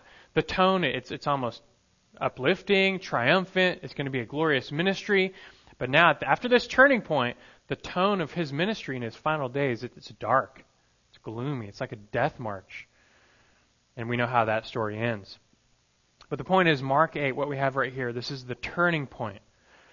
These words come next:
Nothing compares in importance to, to the cross, to the resurrection. That's like Mount Everest. We know that. But that would make Mark chapter eight like base camp.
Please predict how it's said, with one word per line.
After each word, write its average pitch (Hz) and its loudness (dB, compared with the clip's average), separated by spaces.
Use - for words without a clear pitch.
Nothing 254 4
compares 196 6
in 165 0
importance 151 0
to, 139 -2
to 175 2
the 165 0
cross, 120 6
to 156 -6
the 147 -2
resurrection. 127 2
That's 160 6
like 202 6
Mount 165 6
Everest. 120 2
We 139 -4
know 117 2
that. 101 0
But 143 2
that 190 10
would 220 2
make 208 6
Mark 170 6
chapter 160 2
eight 147 4
like 131 -4
base 131 2
camp. 110 -4